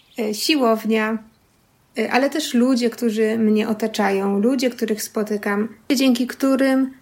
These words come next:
czerpię historię na podcast. Wszystko opowiadam tak pół żartem, pół serio,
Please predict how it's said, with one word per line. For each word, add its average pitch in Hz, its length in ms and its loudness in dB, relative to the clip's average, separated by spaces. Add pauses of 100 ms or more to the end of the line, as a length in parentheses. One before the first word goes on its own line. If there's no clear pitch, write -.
(140)
czerpię 240 320 0
historię 214 720 -2
na 208 160 2
podcast. - 680 -6 (680)
Wszystko 381 300 0
opowiadam 269 420 2
tak 240 260 -2
pół 247 140 2
żartem, 233 360 2
pół 214 180 -8
serio, 285 520 2